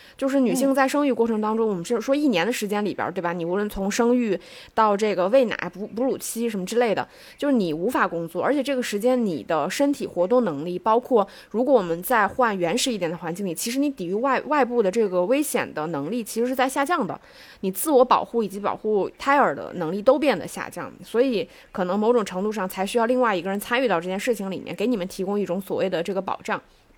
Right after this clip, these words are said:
Speaker 1: 那我觉得这个片子它至少提供了一种，就是关于未来的某种想象，就是如果真的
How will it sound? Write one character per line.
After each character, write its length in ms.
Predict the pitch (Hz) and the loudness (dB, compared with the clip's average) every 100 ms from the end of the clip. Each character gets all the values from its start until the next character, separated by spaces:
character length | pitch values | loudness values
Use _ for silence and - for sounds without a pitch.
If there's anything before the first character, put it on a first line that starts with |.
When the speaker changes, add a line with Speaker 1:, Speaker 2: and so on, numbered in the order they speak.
| _ _ _ _ - - - | _ _ _ _ -20 -20 -2
Speaker 1:
那 60 | |
我 100 | 311 | 2
觉 60 | 214 | 4
得 80 | 233 | 4
这 80 | 277 | 4
个 60 | |
片 200 | 262 294 | 2 2
子 60 | 262 | 0
它 140 | 277 | -2
至 100 | 311 | -2
少 180 | 247 151 | -2 -2
提 180 | - 196 | -2 -2
供 180 | 240 269 | 2 2
了 80 | 240 | 0
一 100 | 233 | -2
种， 300 | 202 160 - - - - - | 0 -2 -4 -16 -20 -18 -4
就 160 | 220 | -2
是 720 | 214 - 196 175 151 113 90 58 - | 0 -2 2 4 4 0 -6 -8 4
关 260 | 285 285 277 | 6 6 4
于 480 | 196 151 107 104 - - | -2 -4 -6 -10 -12 -12
未 180 | 277 311 | -2 2
来 180 | 214 123 | 2 2
的 120 | 190 | -2
某 180 | 202 226 | 0 0
种 100 | 269 | 0
想 300 | 294 240 190 | -2 -4 -2
象， 320 | 254 220 151 | 0 0 0
就 140 | 220 214 | -6 -4
是 200 | 220 214 - | -2 -4 -8
如 220 | - 214 294 | -4 -2 2
果 240 | 302 160 | 2 2
真 300 | 180 226 226 | 0 -2 0
的 260 | 202 160 | 0 -2